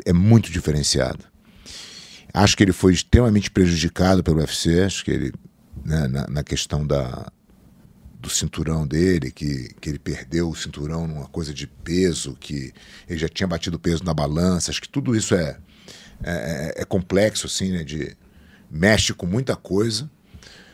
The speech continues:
mas eu acho ele sensacional, cara. Eu acho que ele tem total condição de, de continuar brilhando, né? É, é, acho que o M M A é muito cruel, né?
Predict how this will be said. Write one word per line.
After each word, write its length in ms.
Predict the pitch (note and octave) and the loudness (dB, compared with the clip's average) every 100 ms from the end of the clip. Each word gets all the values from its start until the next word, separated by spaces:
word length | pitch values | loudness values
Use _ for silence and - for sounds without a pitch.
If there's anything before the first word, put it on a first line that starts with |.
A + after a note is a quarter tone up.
| _ - | _ -20
mas 400 | - D2 E2 F2 | -12 -8 -6 -2
eu 120 | E2 | -2
acho 180 | F2 F#2 | -2 -2
ele 80 | A#2 | -2
sensacional, 720 | - G2 G#2+ G#2+ - - E2+ | -2 -4 -4 -4 -4 -4 -6
cara. 220 | - B1+ | -6 -10
Eu 120 | C2+ D2 | -8 -10
acho 140 | - | -6
que 60 | D#2 | -6
ele 80 | |
tem 160 | - E2 | -4 -6
total 360 | D#2+ F2+ - D#2 | -4 -6 -4 -6
condição 520 | - E2+ - D2 D#2 | -6 -8 -6 -6 -6
de, 400 | D#2+ F#2 D#2 - - _ _ - - - | -6 -6 -6 -10 -16 _ _ -20 -20 -18
de 140 | - | -14
continuar 420 | - E2 - D#2+ | -8 -8 -6 -6
brilhando, 560 | D#2+ G2 F2+ E2+ D#2+ C#2+ | -2 -2 -2 -4 -6 -8
né? 160 | C2+ C#2+ - - - - - - - | -12 -14 -16 -20 -20 -20 -20 -20 -18
É, 220 | - - - | -10 -8 -6
é, 120 | - | -8
acho 380 | - - - - - | -2 2 4 2 -2
que 340 | G#2 G#2+ E2+ - | 2 2 2 2
o 140 | F#2+ | 4
M 160 | G#2 G2+ | 6 6
M 180 | F#2 | 4
A 100 | F#2+ | 4
é 40 | A2+ | 4
muito 340 | G2 C3+ - | 2 2 -2
cruel, 480 | - B2 F#2 F#2 E2 | 0 4 4 4 2
né? 220 | D2+ E2 | -2 -6